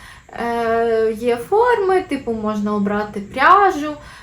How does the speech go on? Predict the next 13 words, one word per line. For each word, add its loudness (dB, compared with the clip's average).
е, -6
там -2
от -10
дропс, 2
воно -2
підтягує, -4
якщо -4
в -4
них, -4
я -4
так -8
розумію, -2
є, 0